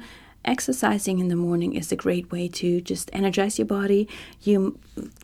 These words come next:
a lot of times it feels hard to get exercise in, especially if we are feeling sluggish and tired and you're like, "Oh, I don't feel like this right now." But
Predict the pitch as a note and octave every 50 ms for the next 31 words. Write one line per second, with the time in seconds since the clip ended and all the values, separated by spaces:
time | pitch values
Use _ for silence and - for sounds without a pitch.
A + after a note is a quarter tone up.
0 | - - F3+ F3+ F3+ F3+ F3+ F#3 F3+ - - F#3 F#3 F3+ F3+ - - F3 - -
1 | - F#3 F3 E3+ - - - - F3+ F#3+ G#3 G#3+ - - - B3+ B3 B3+ B3+ B3+
2 | C#4+ D4+ - A3 G#3+ A#3+ A3+ A3+ - - A3+ A3 - - - - A#3+ A3 - -
3 | A#3 A3 A3 A3 G#3+ - - - A3 A3 G#3+ G#3+ G#3+ - - - - - - -
4 | G3+ G3 - - G3+ F#3+ - - G3 G3 G3 F#3+ F#3+ F#3+ - - - - - -
5 | - E3+ D#3+ - F#3+ F3+ F#3 F#3 - - - G3+ G3 F#3 F3+ F#3+ F#3+ F#3 - -
6 | - D#3+ - - - F#3+ F#3 F#3 F3+ F3 E3 E3+ E3+ E3+ E3+ E3+ E3+ E3+ E3+ E3+
7 | E3+ - - - G#2 G#2 G#2 G2+ G2+ G2+ G2+ - - F#2 - - - - - D#2+
8 | - D#3 - - - - - G2 G3 G3 - G3 F#3 F#3+ G3 F#3 F#3 - - -
9 | - - - - - - - F#3 F3+ F3 E3+ E3 - - -